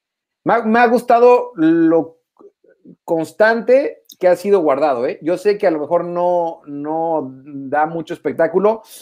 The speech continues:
pero se ha mantenido en un gran nivel y, y me parece que, que lo de Guardado sí hay que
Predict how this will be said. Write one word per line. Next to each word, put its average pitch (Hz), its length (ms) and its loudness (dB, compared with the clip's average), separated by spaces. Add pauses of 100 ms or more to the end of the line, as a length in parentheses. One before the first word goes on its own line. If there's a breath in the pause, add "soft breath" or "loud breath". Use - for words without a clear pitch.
(200 loud breath)
pero 160 200 2
se 170 160 2
ha 170 60 2
mantenido 170 480 -4
en 175 60 -4
un 175 120 -6
gran 165 160 -2
nivel 165 500 0
y, 127 800 -8
y 120 140 -14
me 117 160 -12
parece 139 360 -8
que, 113 120 -14
que 113 100 -14
lo 110 100 -4
de 107 60 -4
Guardado 127 280 0
sí 131 140 -6
hay 123 160 -4
que 120 380 -4